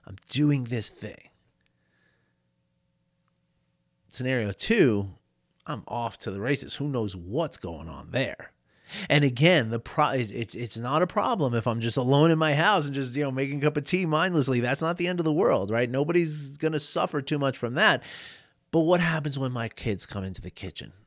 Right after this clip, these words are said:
right? And I'm lost in this thought. And, you know, I can still divert, you know, I can still pay attention to them, but am I really there? Am I connected to them?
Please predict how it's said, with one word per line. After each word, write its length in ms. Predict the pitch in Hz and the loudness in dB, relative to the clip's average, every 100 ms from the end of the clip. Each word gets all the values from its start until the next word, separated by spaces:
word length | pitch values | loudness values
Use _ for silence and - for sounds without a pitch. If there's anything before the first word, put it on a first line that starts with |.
| _ _ _ _ _ - | _ _ _ _ _ -12
right? 400 | 107 95 98 - _ _ _ _ _ _ _ _ - | -8 -8 -8 -12 _ _ _ _ _ _ _ _ -6
And 140 | 120 | -2
I'm 420 | 120 113 107 101 - _ _ - | 0 0 -4 -8 -14 _ _ -16
lost 560 | 123 123 123 110 - - | -12 -8 -8 -10 -10 -10
in 140 | 117 | -8
this 160 | 107 - | -8 -10
thought. 460 | - 113 90 90 | -6 -4 -4 -4
And, 180 | 101 127 | -4 2
you 120 | 175 | 4
know, 100 | 202 | 4
I 100 | 196 | 4
can 160 | 220 226 | 2 0
still 340 | - 190 190 | 0 4 4
divert, 600 | 165 147 165 151 151 151 156 | 4 4 4 6 8 8 6
you 80 | |
know, 80 | 147 | 6
I 80 | 139 | 6
can 160 | 139 139 | 4 2
still 220 | - 160 | 4 4
pay 220 | 147 156 | 6 4
attention 440 | 151 147 135 139 | 4 2 0 -2
to 120 | 139 135 | 0 2
them, 280 | 131 147 151 - - - - - | 4 4 0 -10 -20 -20 -20 -8
but 120 | 131 | -2
am 120 | 156 | 2
I 100 | 160 | 2
really 500 | 156 151 175 233 247 | 2 0 -2 0 0
there? 580 | 196 180 196 285 285 247 _ _ _ _ _ _ _ _ - 214 151 | -2 -2 -2 -6 -8 -12 _ _ _ _ _ _ _ _ -14 -8 -2
Am 120 | 165 | 0
I 100 | 175 | 0
connected 840 | 175 - 143 135 139 185 - 233 | 0 -2 0 0 -2 -2 -2 -4
to 140 | - 233 | -2 -2
them? 400 | 240 240 247 | -2 -4 -8